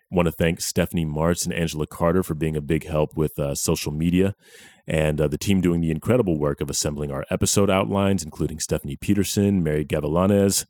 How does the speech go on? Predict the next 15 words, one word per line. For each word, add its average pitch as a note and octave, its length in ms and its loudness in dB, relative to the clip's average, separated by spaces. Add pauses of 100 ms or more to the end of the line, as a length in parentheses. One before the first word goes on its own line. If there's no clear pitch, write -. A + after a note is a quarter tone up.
(100)
Christine E2 320 -2
Lestarge, F#2+ 640 2 (340)
uh, C#2+ 180 -4
Jen E2+ 240 0
Altman, G2 560 2 (100)
and D2 300 -4
Beth D#2+ 160 0 (160)
Johnson. D2 580 -6 (460)
These E2+ 160 2
outlines E2 380 2
are E2 100 -2
also D#2+ 840 2
including D#2+ 600 -2
the, D2 260 -2
uh, C2+ 260 -6